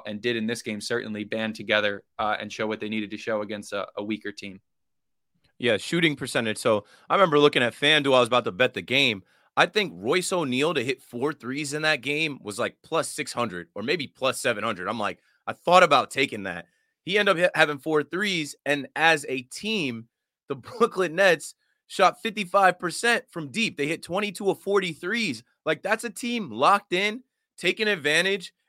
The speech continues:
Speaker 2: All right, you're gonna leave me open? I'm drilling this. K D always says it's a make or miss league.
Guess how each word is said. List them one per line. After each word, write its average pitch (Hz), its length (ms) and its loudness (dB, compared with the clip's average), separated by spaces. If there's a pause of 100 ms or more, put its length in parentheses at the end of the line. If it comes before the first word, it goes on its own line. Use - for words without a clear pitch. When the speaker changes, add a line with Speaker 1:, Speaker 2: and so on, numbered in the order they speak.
Speaker 2:
All 151 80 2
right, 165 180 8
you're 135 120 -6
gonna 170 120 0
leave 165 200 -4
me 151 160 -2
open? 180 320 2
I'm 139 160 -2
drilling 147 340 0
this. 107 240 -10 (600)
K 151 140 0
D 165 140 2
always 165 220 4
says 147 180 0
it's 135 140 -8
a 123 40 -4
make 135 360 0
or 127 120 0
miss 127 440 -4
league. 117 400 -2